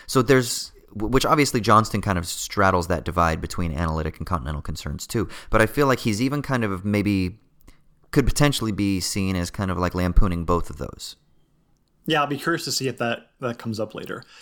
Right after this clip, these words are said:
Speaker 2: 'Cause I, I do think that if, if the claim is simply that there is no problem of consciousness when you follow Gabriel's approach, that seems like way too strong of a claim and just, like, false on its face.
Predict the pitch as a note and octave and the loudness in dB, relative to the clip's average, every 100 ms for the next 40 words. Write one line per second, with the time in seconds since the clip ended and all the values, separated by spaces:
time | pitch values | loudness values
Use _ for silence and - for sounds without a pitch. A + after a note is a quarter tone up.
0 | - - F3 - D3+ E3+ G3 F3 D3 C3 | -10 -2 -2 -2 -4 -4 -2 -4 -2 -4
1 | D3 - D3+ C3 B2+ - G#3 D3 - C#3 | -4 -6 -6 -6 -6 -4 -2 -2 -2 -2
2 | C3+ A#2+ G#2 G#2 G2+ - - - _ C3+ | -2 -4 -4 -4 -4 -10 -20 -20 _ -2
3 | C3 A#2 A#2 G#2 G2 - - G#2+ G#2+ G2 | 0 0 0 -2 -4 -8 -6 -4 -4 -8
4 | - A2 - A#2 - - - A#2 G#2+ G#2+ | -6 -8 -8 -12 -6 -6 -6 -6 -6 -6
5 | F#2 - A2 G#2+ G#2+ G#2+ - G#2+ G2+ G#2 | -6 -4 -2 -2 -4 -8 -8 -8 -8 -10
6 | B2 - F#2+ - - C3+ - A#2 G#2+ A2 | -10 -10 -8 -8 -4 -2 -2 -4 -6 -8
7 | - G#2 - B2+ - A#2+ B2+ A#2+ B2 - | -12 -12 -10 -8 -8 -8 -8 -10 -12 -14
8 | G2+ B2 A2+ A2+ - - - - - - | -14 -14 -8 -4 -6 -8 -18 -20 -20 -14
9 | - - G#2+ G2 A2 G#2 - - - - | -8 -4 -4 -4 -8 -8 -8 -8 -8 -6